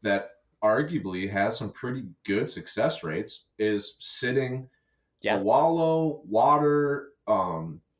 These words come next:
Speaker 1: great funnels and, and saddles, like, to the point of, like, a tree stand. Like, I'm committed to this tree.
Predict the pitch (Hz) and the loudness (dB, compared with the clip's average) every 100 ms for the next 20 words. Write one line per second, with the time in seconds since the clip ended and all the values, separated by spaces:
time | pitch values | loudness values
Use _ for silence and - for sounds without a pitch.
0 | 113 - 110 107 131 - - 131 143 143 | -20 -12 -2 0 0 -2 -2 0 2 0
1 | 139 117 95 101 95 90 - 120 143 147 | 0 -2 -6 -6 -6 -8 -2 0 2 0
2 | 156 151 113 101 - - 131 110 - 143 | -2 -4 -4 -6 -6 -6 -4 -2 -2 0
3 | 131 110 - - 151 170 - 82 85 98 | 0 -2 -4 -4 -2 -2 -4 -8 -6 -4
4 | 120 131 120 107 113 98 80 92 82 82 | -4 -6 -6 -4 -2 -2 -4 -8 -10 -4
5 | 104 110 - 101 82 | -4 -4 -8 -8 -8